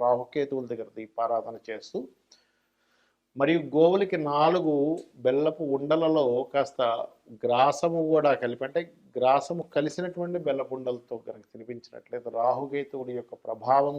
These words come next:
తగ్గడం మూలంగా ఏమి చేస్తున్నామని ఒక క్లారిటీ మిస్ అయినటువంటి వారికి క్లారిటీ వస్తుంది. ఈ యొక్క విషయాలు మీరు తూచా తప్పకుండా కనుక పాటించినట్లయితే అమ్మవారి యొక్క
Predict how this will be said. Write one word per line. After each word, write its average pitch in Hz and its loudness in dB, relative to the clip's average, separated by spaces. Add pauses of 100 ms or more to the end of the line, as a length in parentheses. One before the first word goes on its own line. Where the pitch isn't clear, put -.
(140)
తగ్గడం 127 -2 (120)
మూలంగా 113 -2 (880)
ఏమి 160 2 (100)
చేస్తున్నామని 156 4
ఒక - -20 (140)
క్లారిటీ 139 0 (100)
మిస్ 135 -8
అయినటువంటి 131 -8
వారికి 120 -8
క్లారిటీ 110 -4 (100)
వస్తుంది. - -16 (760)
ఈ 156 4
యొక్క 165 2 (480)
విషయాలు 165 2
మీరు 156 -10
తూచా 147 -6
తప్పకుండా 131 -6
కనుక 113 -10
పాటించినట్లయితే 117 -6
అమ్మవారి 135 2
యొక్క 123 -8